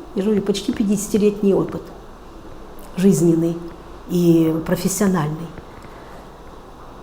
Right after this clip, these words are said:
Но по-разному воспринимают дети. Есть, которые впитывают как губка вот все то, что ты показываешь. Я не говорю, что они копируют меня, но они вот как бы, э,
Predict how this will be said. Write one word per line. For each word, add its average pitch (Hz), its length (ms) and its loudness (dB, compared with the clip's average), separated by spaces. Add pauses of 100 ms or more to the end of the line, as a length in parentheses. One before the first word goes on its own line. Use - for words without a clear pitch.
(420)
Но 190 760 4
по-разному 277 520 4
воспринимают 160 760 -2
дети. - 140 -12 (680)
Есть, 240 240 4
которые 240 420 6
впитывают 254 560 2
как 190 280 0
губка - 380 -6 (760)
вот 175 140 -2
все - 180 4
то, 233 140 4
что - 160 0
ты 196 140 4
показываешь. 170 880 -2
Я 180 120 0
не 190 80 4
говорю, 202 260 4
что - 160 0
они 226 140 4
копируют 233 600 4
меня, 160 260 2 (680)
но 180 460 6
они 240 580 6 (400)
вот 190 220 0
как 220 300 2
бы, 233 140 8
э, 214 600 6